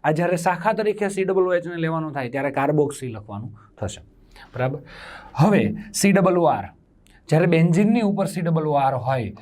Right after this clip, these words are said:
અથવા ચક્રીય શૃંખલા પર, ચક્રીય શૃંખલા, ભલે પાંચ કાર્બન, છ કાર્બન, ત્રણ કાર્બન, એની ઉપર સી ડબલ ઓ આર હોય,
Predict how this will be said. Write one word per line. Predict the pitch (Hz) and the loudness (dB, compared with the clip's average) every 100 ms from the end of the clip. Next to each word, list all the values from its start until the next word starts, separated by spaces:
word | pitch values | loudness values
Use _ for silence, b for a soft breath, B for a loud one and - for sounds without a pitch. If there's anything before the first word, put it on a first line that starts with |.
| B B | B B
અથવા | 131 151 - - - | -4 -4 -4 -10 -4
ચક્રીય | 196 196 214 | 0 2 2
શૃંખલા | 202 202 180 180 | 2 0 2 2
પર, | 170 156 | 2 -2
ચક્રીય | - 165 175 180 | -4 -6 -2 -2
શૃંખલા, | 170 165 151 127 | 0 0 0 -2
ભલે | 135 180 175 B B | 0 0 0 B B
પાંચ | 151 156 165 | 0 0 0
કાર્બન, | 156 151 151 | -2 0 -4
છ | 147 | -6
કાર્બન, | 147 143 143 147 | -6 -4 -4 -4
ત્રણ | 135 143 | -2 -2
કાર્બન, | 135 131 131 127 | 0 -2 -2 -2
એની | 147 185 | 2 4
ઉપર | 202 185 | 4 2
સી | 175 175 | 0 2
ડબલ | 165 156 147 | 2 0 0
ઓ | |
આર | 143 120 | -2 -2
હોય, | 120 104 92 | -4 -4 -4